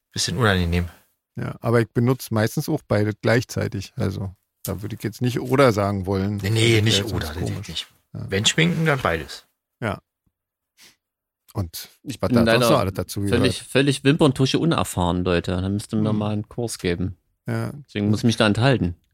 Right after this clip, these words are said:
Speaker 3: Nützt ja nichts.
Speaker 2: Man sollte auf jeden Fall nicht so viel schwitzen. Das ist wirklich unangenehm, wenn das alles ins Auge
Speaker 3: Dann
Speaker 2: läuft.
Speaker 3: ist,
Speaker 2: Dann
Speaker 3: dann sag ich
Speaker 2: kriegst du das
Speaker 3: Kajal.
Speaker 2: nicht mehr auf. <laughs> Ähm, na dann, Tomate oder Paprika?
Speaker 3: Köstlich.
Speaker 2: Ja.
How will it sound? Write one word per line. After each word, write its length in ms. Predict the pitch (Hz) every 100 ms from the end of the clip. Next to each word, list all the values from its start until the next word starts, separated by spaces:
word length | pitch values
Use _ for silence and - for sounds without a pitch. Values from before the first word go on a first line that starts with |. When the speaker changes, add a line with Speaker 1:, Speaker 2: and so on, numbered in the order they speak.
| -
Speaker 3:
Nützt 220 | 110 -
ja 60 |
nichts. 320 | 90 90 - -
Speaker 2:
Man 140 | 107
sollte 180 | 123 135
auf 60 |
jeden 120 | 127 139
Fall 120 | 147
nicht 180 | 147 -
so 80 |
viel 180 | 156 156
schwitzen. 680 | 143 123 101 127 135 - 110
Das 120 | 107 101
ist 180 | 117 -
wirklich 300 | 117 143 131
unangenehm, 420 | - 131 117 117
wenn 80 | 113
das 140 | 110 113
alles 260 | 110 110
ins 140 | 113 -
Auge 180 | 110
Speaker 3:
Dann 100 | 104
Speaker 2:
läuft. 180 | 107 110
Speaker 3:
ist, 200 | 110 -
Speaker 2:
Dann 100 | 107
Speaker 3:
dann 140 | 107 107
sag 200 | 107 107
ich 140 | 104
Speaker 2:
kriegst 20 |
du 40 | 113
das 60 | 101
Speaker 3:
Kajal. 340 | 101 98 92
Speaker 2:
nicht 80 | 90
mehr 140 | 117 117
auf. 460 | - 143 - - -
<laughs> 20 | 180 _ - - 139 165 - - - - -
Ähm, 440 | 139 143 143 135 123
na 120 | 127
dann, 420 | 123 143 170 156 139
Tomate 500 | - 143 120 151 185 180
oder 200 | 160 160
Paprika? 720 | 196 - 196 - 98 92 - _ _ _ _
Speaker 3:
Köstlich. 640 | 165 190 - 123 135 - -
Speaker 2:
Ja. 1040 | 117 95 127 120 180 208 170 139 147 135